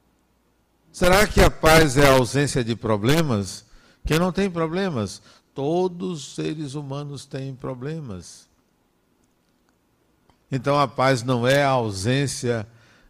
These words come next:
de problemas. Será que a paz é quando a pessoa está dormindo? Quando a pessoa está em coma? Não, aí não seria a paz. Seria uma anulação dos sentidos.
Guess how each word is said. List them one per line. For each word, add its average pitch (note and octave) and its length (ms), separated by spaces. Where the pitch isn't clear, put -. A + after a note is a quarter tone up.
de A2+ 180
problemas. A2+ 680
Será G3 320
que - 140
a D3 80
paz C3 600
é C#3 100
quando D3+ 220
a C#3+ 40
pessoa C#3+ 280
está C3 180
dormindo? A#2 800
Quando D3 180
a C#3 40
pessoa C#3+ 240
está C3+ 220
em A#2 100
coma? A#2 680
Não, C3+ 120
aí C3+ 140
não G3 160
seria B2+ 420
a F#2+ 40
paz. A2+ 760
Seria C3 340
uma D#3 280
anulação D3 640
dos B3 180
sentidos. A2 880